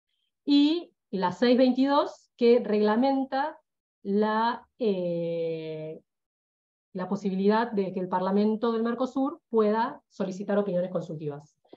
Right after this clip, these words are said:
Ustedes saben que, bueno, el Parlamento del Mercosur se crea en el dos mil dieciséis y en su protocolo constitutivo establece él mismo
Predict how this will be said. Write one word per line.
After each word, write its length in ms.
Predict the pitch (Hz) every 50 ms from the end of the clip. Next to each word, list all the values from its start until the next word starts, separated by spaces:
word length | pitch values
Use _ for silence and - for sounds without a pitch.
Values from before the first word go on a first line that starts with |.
| _ _ _ _ _ _ _ _ -
Ustedes 480 | 196 165 190 - 226 226 226 233 233 233
saben 560 | 247 240 240 233 233 233 240 240 247 254 240
que, 160 | 226 208 208
bueno, 180 | 214 196 175 170
el 40 |
Parlamento 640 | 160 175 170 175 185 190 208 202 214 202 196 196 190 180
del 420 | 180 185 185 185 185 180 180 180
Mercosur 460 | 185 190 185 220 202 - 262 262 262
se 120 | - 214 196
crea 200 | 180 185 190 185
en 40 |
el 220 | 180 175 170 175 170 _ _ _
dos 160 | - 170 165 170
mil 100 | 180 170
dieciséis 640 | 175 175 196 196 - 277 269 269 285 285 - _ _ _ _ _ _ _ _ _ _ _ _ _ _ _ _ _ _ _ _ _ _ -
y 300 | 202 190 190 208 190 - -
en 160 | 254 233 220
su 340 | 214 - 220 208 202 196 185 196
protocolo 480 | 190 185 - 190 - 240 240 247 240
constitutivo 920 | 247 240 214 - 240 208 240 233 208 254 254 262 262 262 294 311 - - _ _ _ _ _ _ _ _ - -
establece 640 | - 233 202 - - 202 202 240 254 254 - 220
él 200 | 190 202 247 254
mismo 580 | 262 294 285 247 233 254 262 269 320 349 -